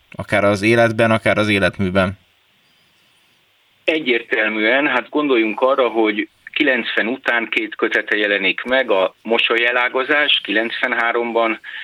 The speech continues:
Speaker 2: és a Fölös ébren létem kilencvennégyben. Ezeknek a, a, ennek a két kötetnek a java utazások, amerikai utazások élményeit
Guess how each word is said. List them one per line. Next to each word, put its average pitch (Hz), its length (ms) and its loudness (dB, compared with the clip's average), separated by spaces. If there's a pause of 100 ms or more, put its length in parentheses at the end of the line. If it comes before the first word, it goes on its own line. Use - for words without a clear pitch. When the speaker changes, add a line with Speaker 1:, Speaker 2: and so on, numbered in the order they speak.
(180)
Speaker 2:
és - 200 0
a 101 80 0
Fölös 107 600 0
ébren 107 400 0
létem 95 560 -2 (140)
kilencvennégyben. 135 1120 -2 (720)
Ezeknek 131 580 -2
a, 117 240 4
a, 107 520 0 (200)
ennek 123 280 -2
a 113 60 0
két - 260 -2
kötetnek 123 540 -2
a 110 60 2
java 123 340 2
utazások, 104 840 -2
amerikai 104 840 -2
utazások 98 840 -4 (120)
élményeit 95 840 -2